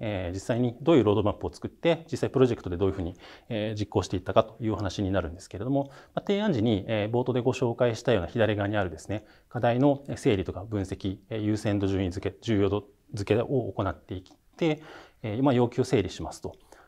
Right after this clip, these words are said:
で、今回みたいな進め方をしましょうって決めた後に、えー、ロードマップというのはですね、これ、あの、ワンショットで一回導入して終わりというプロジェクトではなくて、まあ、入れたものを、まあ、改善、成長させていって、かつ、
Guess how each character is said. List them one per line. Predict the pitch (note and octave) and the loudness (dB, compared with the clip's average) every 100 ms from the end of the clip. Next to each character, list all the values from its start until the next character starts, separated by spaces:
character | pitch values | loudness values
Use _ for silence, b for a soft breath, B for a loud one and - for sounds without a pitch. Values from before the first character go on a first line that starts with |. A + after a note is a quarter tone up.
| _ | _
で、 | F#3 F3 | -4 0
今 | F3+ | 4
回 | G#2+ | 4
み | F#2 | 4
た | F2+ | 0
い | |
な | E2 | -6
進 | - G2 | -4 -4
め | |
方 | E2+ F2 | -4 -6
を | |
し | - | -6
ま | F2 | -6
し | - | -6
ょ | E2 | -8
う | |
っ | - | -10
て | - | -12
決 | - | -6
め | F3 E3+ | -6 -2
た | F3 | -2
後 | F3 G#2+ | 0 -2
に、 | A#2+ B2 - | 0 -2 -4
え | C#3+ A#2 G#2 | -4 -2 2
ー、 | |
ロ | C#3+ | 4
ー | |
ド | F3 | 4
マ | A3 | 2
ッ | |
プ | - | 0
と | - | -4
い | F2+ | -4
う | |
の | E2 | -4
は | |
で | E2+ | -6
す | - | -4
ね、 | F#2 b b - | -6 b b -4
こ | |
れ、 | D#3+ | 0
あ | D3 | 4
の、 | C#3 B2+ - | 4 4 2
ワ | D3+ F3 | 2 2
ン | |
シ | F3 | 0
ョ | |
ッ | A3 | -2
ト | G2+ | 0
で | G#2+ F#2+ | 0 0
一 | B2 - | -6 -4
回 | - D3 | 2 4
導 | D3 C#3+ | 6 6
入 | |
し | C#3+ | 4
て | |
終 | C#3+ | 6
わ | C3+ | 6
り | C3+ | 6
と | B2+ | 2
い | |
う | |
プ | B2+ | 0
ロ | C3 | 0
ジ | G#2 | -2
ェ | |
ク | - | -4
ト | G2 | -6
で | |
は | F2 | -4
な | F2 | -6
く | - | -10
て、 | - D3 C3 | -2 -2 0
ま | C#3 | -2
あ、 | |
入 | C3 | 0
れ | |
た | D3+ | 4
も | F3 E3 | 4 6
の | |
を、 | A#2 G#2+ F2 - | 6 6 4 -4
ま | D3+ | -4
あ、 | C#3+ | -4
改 | - B2+ A#2+ | 0 2 2
善、 | B2+ | 0
成 | - C#3+ | 4 2
長 | C#3+ C#3 | 4 0
さ | C3+ | -2
せ | D3+ | -4
て | C#3 | -2
い | C3+ | -4
っ | |
て、 | - C3 | -4 -2
か | C#3 | -2
つ、 | C#3 B2+ G#2 | 0 0 0